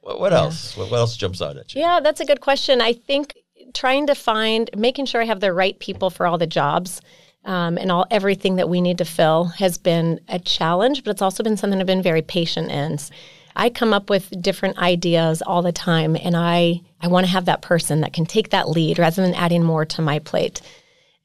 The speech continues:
Speaker 2: Kinda learning along the way to be patient, waiting for that right person and not jumping on just,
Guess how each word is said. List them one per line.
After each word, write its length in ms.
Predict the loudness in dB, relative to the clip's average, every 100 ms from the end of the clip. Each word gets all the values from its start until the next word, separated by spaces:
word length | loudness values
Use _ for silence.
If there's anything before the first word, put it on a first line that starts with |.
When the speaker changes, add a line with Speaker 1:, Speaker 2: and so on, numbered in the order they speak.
| -2
Speaker 2:
Kinda 180 | 2
learning 320 | 4 6 6 6
along 220 | 6 4
the 100 | 2
way 200 | 4 4
to 140 | 2
be 120 | -2 0
patient, 500 | 0 -2 -2 -6 -8 _ 0
waiting 360 | 2 2 2
for 140 | 0 0
that 180 | 0
right 200 | 2 0
person 480 | 0 -4 -2 0 2
and 200 | 2 4
not 240 | 4 4 2
jumping 380 | 0 2 2
on 200 | 0 0
just, 320 | 0 -4 -6